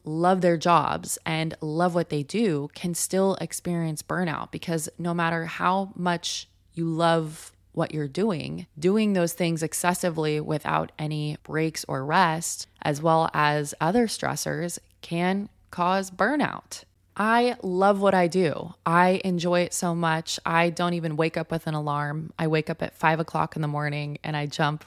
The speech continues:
right into work because I'm so obsessed with what I do. But when I do too much of it, and when I go overboard and I take on too much and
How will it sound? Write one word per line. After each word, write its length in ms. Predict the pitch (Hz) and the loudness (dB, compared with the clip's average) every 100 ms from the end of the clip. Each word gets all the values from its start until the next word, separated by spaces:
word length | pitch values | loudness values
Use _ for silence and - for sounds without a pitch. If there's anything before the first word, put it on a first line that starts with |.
| - | -8
right 280 | 170 156 160 | 0 2 2
into 320 | - 175 185 | 0 -2 2
work 400 | 170 175 160 151 | 4 4 2 0
because 480 | - 170 170 151 156 | -6 0 2 2 0
I'm 180 | - 160 | -4 -4
so 240 | 160 165 165 | 0 2 2
obsessed 560 | 165 - 139 165 - | 2 2 2 2 -4
with 260 | - 175 170 | -2 0 0
what 300 | 151 151 160 _ _ | 0 0 -2 _ _
I 180 | 185 180 | 0 0
do. 440 | 170 254 233 - - - | 2 0 0 -4 -10 -14
But 380 | 156 151 175 - - _ - | -2 4 6 4 -2 _ -2
when 220 | 170 208 | 2 4
I 140 | 208 | 4
do 180 | 190 208 | 4 -2
too 200 | 202 208 | 0 0
much 280 | 202 233 - | 2 2 0
of 120 | 175 | 0
it, 420 | 143 - - - - _ _ | 0 -2 -4 -10 -20 _ _
and 160 | 175 165 | -2 2
when 160 | 175 | 4
I 100 | 190 | 2
go 240 | 175 180 180 | 2 2 2
overboard 760 | 180 208 233 165 147 143 160 190 | 0 2 0 2 0 0 -2 -4
and 100 | 175 | -4
I 80 | 160 | -4
take 320 | 156 185 185 | -4 -6 -4
on 200 | 185 175 | -4 -6
too 180 | - 180 | -6 -4
much 580 | 170 202 160 185 - - - | -2 -2 -2 -6 -6 -8 -4
and 380 | 160 160 156 | -2 -2 -4